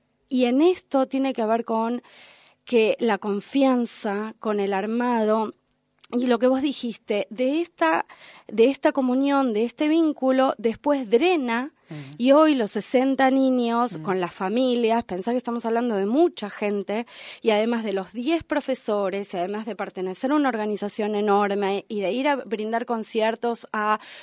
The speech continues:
Speaker 1: mucha audiencia
Speaker 2: Ujú.
Speaker 1: y a muchos lugares, este, digo, sí drena.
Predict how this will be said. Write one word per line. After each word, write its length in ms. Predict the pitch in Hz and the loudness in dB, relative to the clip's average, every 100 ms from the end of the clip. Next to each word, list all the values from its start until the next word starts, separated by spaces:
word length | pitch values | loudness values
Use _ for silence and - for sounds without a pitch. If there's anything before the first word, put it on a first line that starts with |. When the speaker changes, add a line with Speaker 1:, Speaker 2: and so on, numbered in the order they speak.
| - | -10
Speaker 1:
mucha 480 | 220 247 311 320 320 | -2 2 2 0 0
audiencia 840 | 277 240 214 202 190 - 190 196 190 | 0 0 0 -2 -2 -2 0 0 -2
Speaker 2:
Ujú. 100 | 202 | -4
Speaker 1:
y 20 | |
a 80 | 190 | -2
muchos 360 | 254 247 294 | -2 0 0
lugares, 640 | 277 254 233 214 208 233 - - - - | 2 2 2 0 -2 -4 -6 -16 -20 -6
este, 720 | 240 220 - 233 214 220 - _ - - | -4 -4 -4 -2 0 -2 -6 _ -20 -6
digo, 160 | 214 - - | -4 -4 -4
sí 340 | - - 302 262 | -8 -2 -2 0
drena. 600 | 214 208 190 165 165 | -2 -2 -4 -6 -10